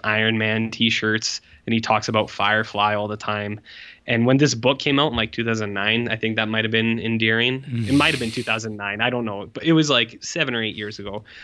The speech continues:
Speaker 1: But now I'm just, like, really tired of that kind of stuff where it's like, I get it. It's like, you're, you're a nerd. I get it. So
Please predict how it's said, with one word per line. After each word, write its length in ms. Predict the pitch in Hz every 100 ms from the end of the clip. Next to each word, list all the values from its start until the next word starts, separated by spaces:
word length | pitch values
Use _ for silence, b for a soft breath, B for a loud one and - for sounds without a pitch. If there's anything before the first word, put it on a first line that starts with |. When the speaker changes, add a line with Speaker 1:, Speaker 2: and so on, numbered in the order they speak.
| B
Speaker 1:
But 160 | 127 120
now 420 | 110 101 110 120
I'm 160 | 110 110
just, 160 | 113
like, 160 | 110 104
really 280 | 104 107 110
tired 420 | 117 95 104 117
of 100 | 110
that 220 | 113 117
kind 200 | - 120
of 80 | 127
stuff 400 | - 127 139 -
where 80 | 107
it's 140 | 104
like, 240 | 104 98 -
I 60 |
get 220 | 107 107
it. 200 | 101 90 - B B B -
It's 100 | -
like, 180 | 104 110
you're, 180 | 113
you're 260 | 110 104 113
a 20 |
nerd. 440 | 110 110 107 104 107 B B B
I 60 | 117
get 240 | 110 107
it. 240 | 107 107 - B B B B B B B -
So 400 | - 123 117